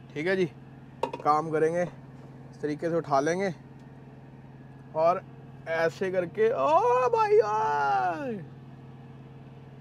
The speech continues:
ये डाल देंगे भाई एक एक करके, एक एक करछी के type से, है ना। सही भाई, बहुत tasty बनता है। इसके अंदर आप pepper jack cheese भी है ना, उस करके थोड़ा सा liquid ही लग रहा है, क्योंकि चीज़ डाली है आज हमने।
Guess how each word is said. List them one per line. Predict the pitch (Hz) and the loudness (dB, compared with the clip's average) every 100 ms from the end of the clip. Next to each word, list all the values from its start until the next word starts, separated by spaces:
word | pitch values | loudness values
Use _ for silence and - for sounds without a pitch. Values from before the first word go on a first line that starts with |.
| - - - - - - - - - - - - 147 | -20 -20 -20 -20 -20 -20 -20 -20 -20 -20 -20 -10 -6
ये | |
डाल | 160 156 170 180 | 4 4 4 2
देंगे | 190 185 | 0 2
भाई | 180 185 | 4 4
एक | 175 | 2
एक | 180 | 0
करके, | 185 170 196 208 - - - - - - - - - - - - - 151 | 0 2 0 0 -4 -12 -18 -18 -20 -18 -20 -20 -20 -20 -20 -20 -8 -4
एक | 170 | -4
एक | 170 | 0
करछी | 170 - - | -2 -2 -2
के | 175 | 0
type | 170 165 151 | 2 2 2
से, | 170 | -2
है | 160 | -2
ना। | 196 - - - - - - | -2 -8 -18 -18 -18 -18 -8
सही | 185 | -2
भाई, | 196 240 | 6 6
बहुत | 180 - 214 233 - | 4 4 4 6 4
tasty | 208 - 233 | 4 4 0
बनता | 190 165 185 | 0 2 0
है। | |
इसके | 185 | 2
अंदर | 196 196 | 0 0
आप | 190 | 4
pepper | 185 175 190 | 2 2 0
jack | 196 | 0
cheese | 185 190 190 190 | 0 -4 -4 0
भी | 214 | 2
है | 196 | 4
ना, | 233 - - - - | 2 -2 -14 -16 -10
उस | 156 | 0
करके | 190 190 | 2 4
थोड़ा | 190 180 196 | 2 4 6
सा | 202 | 6
liquid | 185 170 180 190 | 4 4 4 6
ही | |
लग | 185 165 | 6 4
रहा | 185 | 2
है, | |
क्योंकि | 190 185 | 0 -2
चीज़ | - 180 170 | -4 -4 2
डाली | 165 156 | 2 4
है | 165 | 2
आज | 160 | 2
हमने। | 151 160 | 0 -4